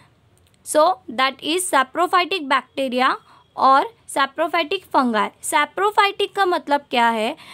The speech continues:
ऐसे ऑर्गेनिजम्स जो डेड और डीके मैटर के ऊपर डिपेंड होते हैं और उनको डिकम्पोज करने का काम करते हैं। तो they may be a fungi or they may be a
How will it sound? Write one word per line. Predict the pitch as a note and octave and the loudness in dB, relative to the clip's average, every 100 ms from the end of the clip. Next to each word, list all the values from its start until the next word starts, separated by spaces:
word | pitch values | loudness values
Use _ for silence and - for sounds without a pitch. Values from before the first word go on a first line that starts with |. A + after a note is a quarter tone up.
| - - | -16 -4
ऐसे | C4+ C#4 - F#4+ | 0 0 0 4
ऑर्गेनिजम्स | F4+ C#4+ A#3+ B3 A3+ G#3+ A3+ C4+ D#4+ - | 4 4 0 -6 -6 -8 -6 -4 -4 -8
जो | A3 D4+ | -4 -2
डेड | E4 B3 C4 C4 | 0 0 2 0
और | - D4 | 0 0
डीके | D4+ C4 A#3 C#4+ | 2 -2 0 0
मैटर | C#4+ B3 A#3+ A#3+ | 2 -2 -4 -6
के | B3 | -4
ऊपर | A#3+ A3+ C#4+ | -6 -2 0
डिपेंड | C#4 B3+ B3+ D4+ E4+ | 0 -2 0 0 2
होते | D#4+ B3+ | 2 0
हैं | C4+ C4+ D4+ - - - - | -2 0 -2 -4 -14 -10 0
और | D4 | 2
उनको | D#4+ - D#4 D4+ F#4 | 2 0 2 4 2
डिकम्पोज | D#4+ C4 D4+ D4+ F#4+ F4+ F#4+ G4+ - | 0 -2 -2 0 0 0 -2 -2 -2
करने | F4 C#4+ B3 | -2 -2 -2
का | A#3 A3+ | -2 -2
काम | A3 G#3 | -2 -4
करते | G#3 G#3 G3+ G#3+ | -4 -6 -6 -4
हैं। | G#3 F#3+ - - - _ _ - | -4 -4 -8 -20 -20 _ _ 0
तो | C#4 | 0
they | A3+ A#3+ | 2 -2
may | C4 C#4 | -2 -2
be | C#4+ F#4 F#4+ | 0 2 2
a | G4+ | 2
fungi | F#4+ G4 G4 A4+ - _ _ - | 0 2 2 2 -2 _ _ -2
or | |
they | B3+ B3+ | 0 0
may | B3+ A#3+ A3+ | -2 -4 0
be | |
a | C#4+ | 2